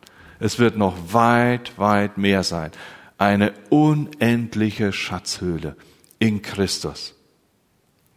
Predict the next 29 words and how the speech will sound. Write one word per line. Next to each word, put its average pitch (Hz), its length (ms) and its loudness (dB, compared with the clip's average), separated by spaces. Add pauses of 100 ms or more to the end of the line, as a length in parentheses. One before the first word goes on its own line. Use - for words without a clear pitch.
(580)
Und 104 180 0
so 147 300 6
wünsche 147 240 4
ich 120 100 2
uns, 104 280 0
dass 104 220 0
die 107 140 -4
verborgenen 110 720 2
Schätze 127 500 0
uns 101 200 -2
einladen 107 720 0
zu 101 140 -4
einer 92 240 -2
Schatzsuche. 98 840 -4 (300)
Der 101 100 2
größte 143 480 2
Schatz 135 360 0 (280)
ist - 260 -4
Jesus. 101 420 4
In 120 160 2
ihm 160 300 2
haben 131 260 2
wir 123 140 0
alles. 104 440 0
Ohne 180 380 4
ihn 143 380 -2 (260)
ist - 440 0
alles 120 420 2
nichts. - 580 0